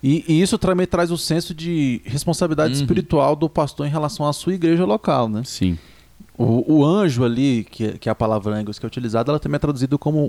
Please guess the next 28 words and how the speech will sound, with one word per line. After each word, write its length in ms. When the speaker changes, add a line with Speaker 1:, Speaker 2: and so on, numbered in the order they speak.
Speaker 1:
o 40
mensageiro, 720
né? 200
Speaker 3:
Uhum. 80
Speaker 1:
Então, 200
ou 60
seja, 220
o, 140
o 20
pastor 500
é 40
o 80
mensageiro 500
da 100
igreja. 280
Naquele 280
caso 220
específico, 540
o 20
senhor 240
tinha 140
uma 60
mensagem 380
pra 140
cada 260
uma 120
daquelas 360
igrejas. 520